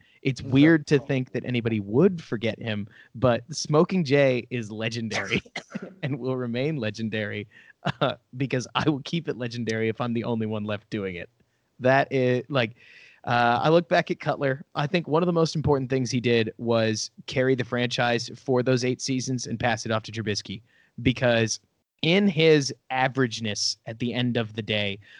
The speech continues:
Speaker 1: I always look back and I say, if you thought Cutler was bad,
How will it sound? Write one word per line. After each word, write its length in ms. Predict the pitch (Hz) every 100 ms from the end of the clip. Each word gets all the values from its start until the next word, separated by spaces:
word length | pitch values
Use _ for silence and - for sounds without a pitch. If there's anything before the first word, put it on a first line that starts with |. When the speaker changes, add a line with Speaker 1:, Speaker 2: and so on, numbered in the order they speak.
| -
Speaker 1:
I 80 | 123
always 220 | 139 131
look 160 | 147 -
back 240 | 131 127
and 80 | 123
I 40 |
say, 400 | 113 131 120 117 -
if 220 | 139 123 123
you 220 | 139 233
thought 360 | - 196 - -
Cutler 400 | 180 180 139 123
was 280 | 120 110 - 127 110 _
bad, 400 | 135 123 101 92